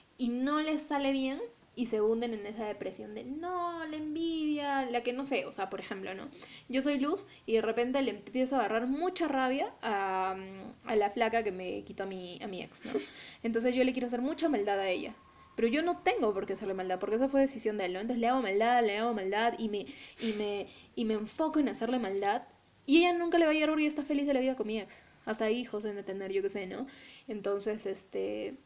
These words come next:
Speaker 1: me voy a hundir. Me voy a hundir en esa, en, me voy a hundir en esa, en esa,
Speaker 2: Mm.
Speaker 1: en es-, en esa agonía de, de cosas malas, de sentimientos malos contra ella que se van a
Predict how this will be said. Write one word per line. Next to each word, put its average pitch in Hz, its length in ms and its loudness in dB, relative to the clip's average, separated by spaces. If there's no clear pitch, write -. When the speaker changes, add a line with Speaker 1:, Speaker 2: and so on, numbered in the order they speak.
Speaker 1:
me 226 180 0
voy 226 200 4
a - 20 2
hundir. 214 340 -2
Me 214 80 2
voy 220 120 6
a 254 40 2
hundir 247 180 0
en 226 140 2
esa, 226 220 0
en, 202 280 -4
me 214 80 2
voy 226 140 2
a - 20 0
hundir 254 180 0
en 240 120 0
esa, 240 240 0
en 214 200 -4
esa, 220 300 0
Speaker 2:
Mm. - 40 -8
Speaker 1:
en 214 140 -6
es-, 220 260 -4
en 226 140 -2
esa 233 200 0
agonía 214 600 -2
de, 190 580 2
de 214 100 4
cosas 220 340 -2
malas, 214 480 -2
de 208 60 -6
sentimientos 202 560 -6
malos 202 640 -4
contra 214 320 -2
ella 240 180 4
que - 220 -6
se 226 120 0
van 220 200 0
a 233 200 -2